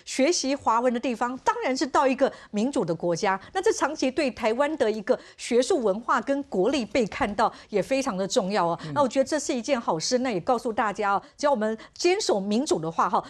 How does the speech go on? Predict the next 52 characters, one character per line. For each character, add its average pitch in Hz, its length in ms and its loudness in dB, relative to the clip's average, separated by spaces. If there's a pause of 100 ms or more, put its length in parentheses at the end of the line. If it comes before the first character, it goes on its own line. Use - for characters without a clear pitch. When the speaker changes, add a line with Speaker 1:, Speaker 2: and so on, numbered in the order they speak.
Speaker 1:
那 294 100 -2
绝 233 180 0
对 277 140 0
会 247 220 -2
是 247 200 -2
哦， 208 140 2 (140)
在 302 160 0
华 233 240 0
人 220 280 -2
文 214 180 0
化 262 160 0
学 226 220 2
华 240 340 0
语 220 140 -2
哈， 196 180 0
就 - 80 -10
是 269 80 -4
说 277 140 0
这 254 80 -4
个 247 100 4
部 262 120 0
分 247 140 -4
来 190 140 -2
讲 190 180 -4
话， 226 140 0 (200)
台 254 140 0
湾 330 160 2
其 233 140 -6
实 220 120 0
是 226 240 -2 (120)
应 285 180 -4
该 285 80 0
要 262 100 2
掌 151 200 -4
握 214 100 0
这 214 100 -2
个 196 80 0
机 202 160 -4
会， 214 120 0
也 180 140 -2
是 - 180 0
我 196 100 2
们 185 140 -2
民 208 180 0
主 220 200 -2
文 165 160 -4
化 - 180 2
的 170 100 -2
一 175 80 0
个 175 140 -4
输 185 220 -4
出。 175 280 -8